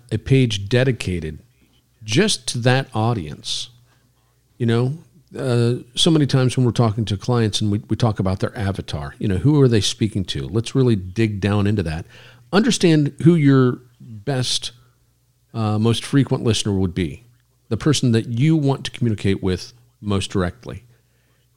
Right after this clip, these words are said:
And, um, you use that same information to create a web page, um, that, that puts people right in front of your podcast, or puts your podcast right in front of those people, I should say. Um,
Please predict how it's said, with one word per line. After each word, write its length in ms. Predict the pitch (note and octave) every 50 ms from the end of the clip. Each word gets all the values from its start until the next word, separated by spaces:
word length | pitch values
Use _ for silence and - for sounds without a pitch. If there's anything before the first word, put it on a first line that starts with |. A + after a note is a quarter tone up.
| -
And, 400 | B2 A#2+ B2 B2 B2 B2 A#2+ A#2
um, 420 | B2 A#2+ A#2+ A#2+ A#2 A#2 A#2+ A#2+ -
you 100 | C#3+ C#3
use 300 | C#3 D3 G#3 A3+ G3 D#3+
that 160 | F3 D#3 B2
same 320 | - - E3+ F3 F3 F3 E3+
information 720 | D3 C#3 - C#3 C3 B2+ C3 C#3 B2+ - - A2+ G#2 G2
to 100 | - -
create 420 | - - - A#2 A2+ A2 A2 - - -
a 40 |
web 280 | G2+ G#2 A#2 B2+ B2+ -
page, 480 | - F2+ D#2+ E2 E2+ E2 - - - - _ _ _ _ _ _ _ _ _ _ _ _ _ -
um, 600 | - G#2+ G#2 G#2 G#2 G#2 G2+ G#2 G#2+ G#2+ G2+ G2 - - - - _ _ _ _ _ _ _ _ _ _ _ _ _ - - -
that, 300 | E3+ C3 B2 A#2+ C3 C3
that 380 | C#3+ C3+ C3 C3+ - - - B3+ _ _ _ _ _ _ _ _ _ -
puts 180 | - E3+ -
people 300 | - - F3 D3+ C#3 E3
right 220 | D3+ C3+ B2+ D3 E3
in 120 | D3 A#2+
front 220 | - - C#3 C3
of 100 | C3 A#2+
your 260 | C3 B2 B2+ B2+ B2+ A#2+
podcast, 680 | - - - F3+ A3 A#3 G3 - - - - - -
or 40 | A#2
puts 200 | - - C#3+ -
your 80 | B2 G2
podcast 540 | - - G2+ G#2 F#2+ - - E2 - -
right 100 | B2 A2
in 60 | G#2+ G2
front 140 | - A2
of 40 | G2+
those 140 | F#2+ F#2+ F#2+
people, 380 | - - A#3+ G#3+ - - - A#2+
I 40 |
should 220 | - - - - -
say. 220 | - - - - - _ _ _ _ _ _ _ _ _ _ _ _ _ _ - G#2
Um, 560 | G#2 G#2 G#2+ G#2+ G#2 G2+ G2+ G2+ G#2 G2+